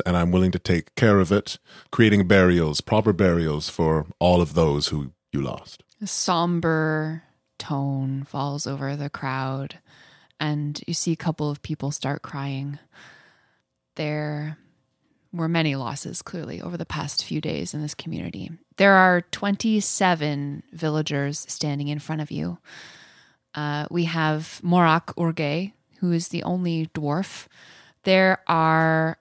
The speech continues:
Speaker 2: uh, largely human families clustered together.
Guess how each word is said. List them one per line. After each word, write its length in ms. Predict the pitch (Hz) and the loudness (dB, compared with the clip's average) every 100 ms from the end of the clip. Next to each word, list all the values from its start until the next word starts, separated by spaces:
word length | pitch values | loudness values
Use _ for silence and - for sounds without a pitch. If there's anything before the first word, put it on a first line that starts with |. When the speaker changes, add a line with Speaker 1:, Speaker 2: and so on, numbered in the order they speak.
| - | -4
Speaker 2:
uh, 260 | 160 156 139 | -2 -2 2
largely 640 | 185 269 262 240 247 240 | 6 6 6 4 4 4
human 580 | 214 - 208 202 196 185 | 4 4 6 6 4 2
families 800 | - 160 156 160 156 147 165 - - | -2 0 0 2 2 0 -2 -6 -10
clustered 560 | - 180 165 - 175 - | -4 0 0 0 -2 -2
together. 540 | 175 156 143 156 165 | -4 -4 -4 -4 -6